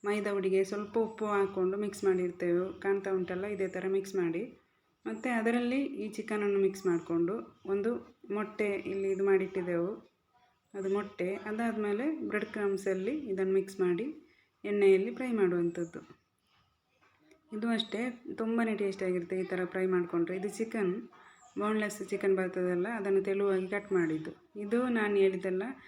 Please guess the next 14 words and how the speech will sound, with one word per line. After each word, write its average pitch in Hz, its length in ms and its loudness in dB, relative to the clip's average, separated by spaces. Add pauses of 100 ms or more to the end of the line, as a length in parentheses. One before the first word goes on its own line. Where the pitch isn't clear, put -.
(300)
ರವಾದಲ್ಲಿ 196 500 2
ಮಾಡಿದಂಥ, 180 600 4 (360)
ಇದು 190 280 -2
ತವಾದಲ್ಲಿಟ್ಟು 196 680 0
ನೀವು 190 180 6
ನೋಡಿದ್ರಲ್ಲ 180 520 4
ಫ್ರೈ 185 200 -2
ಮಾಡೋದು. 175 460 2 (580)
ಇದು 233 320 -4
ರವೆ 220 360 2
ಮತ್ತೆ 233 380 0
ಸ್ವಲ್ಪ 226 260 -4
ನೀರು 208 280 0
ಹಾಕ್ಕೊಂಡು 196 760 0